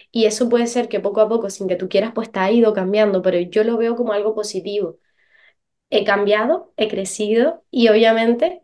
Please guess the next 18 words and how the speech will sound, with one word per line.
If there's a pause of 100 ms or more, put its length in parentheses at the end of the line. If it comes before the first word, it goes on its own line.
eh,
he
puesto
mis
límites, (440)
que
eso
también
lo
hablaba
antes (200)
a
Alba.
Yo
este
año
he
aprendido